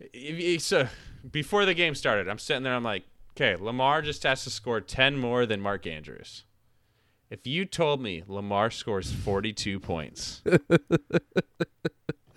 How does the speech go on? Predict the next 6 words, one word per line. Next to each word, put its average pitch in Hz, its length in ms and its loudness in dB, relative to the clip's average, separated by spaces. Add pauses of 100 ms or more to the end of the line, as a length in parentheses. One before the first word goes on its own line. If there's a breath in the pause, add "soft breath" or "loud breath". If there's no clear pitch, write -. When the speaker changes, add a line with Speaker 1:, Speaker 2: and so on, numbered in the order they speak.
(600 loud breath)
Speaker 1:
in 151 220 8
my 135 240 10
brain, 143 520 6
there 131 180 4
is 123 180 -2
not 110 420 0